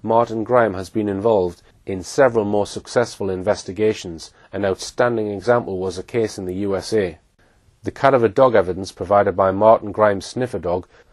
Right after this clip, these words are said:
showed that a suspect had carried a body in his car. Martin Grime has taken his sniffer dogs to help in investigations in several countries,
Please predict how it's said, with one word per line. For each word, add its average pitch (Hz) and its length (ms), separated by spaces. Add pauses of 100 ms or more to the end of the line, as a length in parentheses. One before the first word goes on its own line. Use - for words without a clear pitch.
(120)
showed 120 340
that 107 120
a 95 40
suspect - 600
had - 180
carried 113 320
a 104 60
body 104 340
in 92 100
his 90 240
car. 117 420 (680)
Martin 120 400
Grime 113 300
has 104 140
taken 107 340
his 98 100
sniffer 127 320
dogs 95 320
to 98 120
help 120 260
in 101 100
investigations 101 880
in 90 100
several 104 400
countries, 98 600